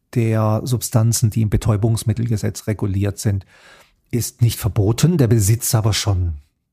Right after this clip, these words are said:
Ein ziemlich paradoxer Zustand. Das ist das Erste, die legale Seite. Das Zweite, es ist kein Scherz, dass diese Substanzen existenzielle Erfahrungen hervorrufen können.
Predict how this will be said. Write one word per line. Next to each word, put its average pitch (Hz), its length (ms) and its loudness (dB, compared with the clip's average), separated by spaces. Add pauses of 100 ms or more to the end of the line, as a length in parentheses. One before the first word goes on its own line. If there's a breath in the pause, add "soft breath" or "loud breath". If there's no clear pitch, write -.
(120)
Ein 101 260 0
ziemlich - 560 0 (220)
paradoxer - 880 0
Zustand. - 720 -6
Das 117 160 -2
ist 120 100 0
das - 60 -6
Erste, 113 380 0
die 123 260 -6
legale 98 480 0
Seite. 98 300 -6
Das 104 200 -4
Zweite, 117 380 0 (680 loud breath)
es 123 200 -2
ist - 640 -2
kein 123 380 0
Scherz, 135 520 -4
dass 107 200 -6
diese 101 280 -2
Substanzen 123 1040 -2 (220)
existenzielle 110 1120 -2
Erfahrungen 113 640 0
hervorrufen 101 580 -4
können. 90 680 -2